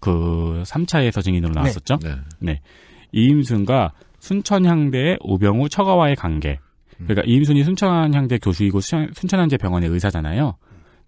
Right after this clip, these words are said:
Speaker 1: 우병우의 장인인 이상달이 순천향대에 기부도 많이 하고
Speaker 3: 음.
Speaker 1: 또 순천향대 총장이 이상달 추도식에도 참석한다는 부분을 지적하였고요.
Speaker 3: 네.
Speaker 2: 그리고 순천향대 병원에서 지금 이임순 교수가 일하는 그 병원에서 이상달 씨가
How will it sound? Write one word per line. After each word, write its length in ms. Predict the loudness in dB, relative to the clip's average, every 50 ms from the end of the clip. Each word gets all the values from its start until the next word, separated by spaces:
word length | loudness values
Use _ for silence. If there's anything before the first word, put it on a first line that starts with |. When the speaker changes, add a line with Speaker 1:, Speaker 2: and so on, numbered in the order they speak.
| _ 0
Speaker 1:
우병우의 600 | 2 4 4 6 4 4 4 4 4 4 2 2
장인인 520 | 0 -2 -2 0 2 2 2 2 2 0
이상달이 720 | 0 -2 0 0 0 0 2 0 0 0 2 0 0 0 -4 -8 _ _ _ _
순천향대에 560 | -10 -6 -6 -4 -2 -2 0 0 2 2 0 0
기부도 380 | 2 0 0 2 2 2 2
많이 240 | 2 0 0 0 0
하고 480 | -2 -2 -2 0 2 2 2 2 0 -4
Speaker 3:
음. 280 | -8 -12 -12 -12 -12 -6
Speaker 1:
또 200 | -2 0 0 0 0
순천향대 500 | 0 -2 -2 0 0 0 0 2 0 0
총장이 560 | 0 0 -2 0 0 0 2 2 2 0 0 -2
이상달 400 | -4 -2 -2 0 0 0 0 0
추도식에도 480 | 0 0 -2 -2 -2 0 0 0 0 0
참석한다는 800 | 0 0 0 0 -2 0 0 0 2 2 2 0 0 -2 -4 -6 _ _ _ -20 _ _ -12 -6
부분을 280 | -2 0 0 2 0
지적하였고요. 800 | 0 0 -2 -2 -2 0 0 -2 -2 0 -2 0 2 2 2 0 -4 -10
Speaker 3:
네. 100 | -12 -14 -12 -14 -14 -8
Speaker 2:
그리고 240 | -4 -2 0 0 0
순천향대 680 | 0 0 0 2 2 2 2 2 2 2 2 2 2 0
병원에서 600 | 0 0 0 0 0 -2 0 0 0 0 0 -2 -4
지금 160 | -10 -6 -2
이임순 400 | -2 0 0 0 -2 -2 -2 -2
교수가 560 | -2 -2 -4 -6 -8 -6 -4 -2 -2 -2 -4 -6 -6
일하는 260 | -4 0 0 0 0 -2
그 120 | -2 -2
병원에서 320 | -2 -2 -2 -4 -4 -6
이상달 380 | -6 -6 -2 -2 -2 0 -2 -4
씨가 300 | -4 -4 -4 -4 -4 -6